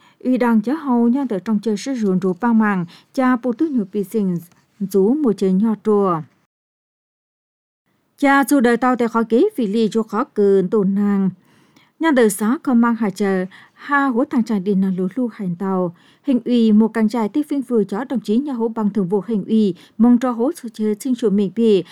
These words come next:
ha cho kế dù đời tê kế vì lì. Giờ Nguyễn Tiến Quân, phó chủ tịch hội đồng bì sinh hình một càng trai hải bao. Nung nó bì tư mong sinh chủ mình bì, tờ khó chơi nho, trò bù tư nhổ bì sinh, hai tờ khó chơi mùa giả sớ tù tọp bò. Đầu sinh chủ nha tờ khó chơi nóm.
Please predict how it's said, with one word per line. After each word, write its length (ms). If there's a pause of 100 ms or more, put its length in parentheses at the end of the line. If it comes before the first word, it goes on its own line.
(140)
ha 160
cho 220
kế 300
dù 160
đời 200
tê 120
kế 280
vì 120
lì. 380 (340)
Giờ 200
Nguyễn 180
Tiến 280
Quân, 280
phó 320
chủ 100
tịch 240
hội 120
đồng 220
bì 120
sinh 300
hình 180
một 140
càng 160
trai 240
hải 240
bao. 400 (960)
Nung 160
nó 200
bì 160
tư 140
mong 240
sinh 160
chủ 120
mình 220
bì, 240
tờ 180
khó 160
chơi 180
nho, 360
trò 180
bù 100
tư 160
nhổ 180 (100)
bì 120
sinh, 240
hai 140
tờ 160
khó 160
chơi 160
mùa 180
giả 180
sớ 240
tù 140
tọp 240
bò. 300 (380)
Đầu 200
sinh 120
chủ 180
nha 220
tờ 100
khó 180
chơi 200
nóm. 360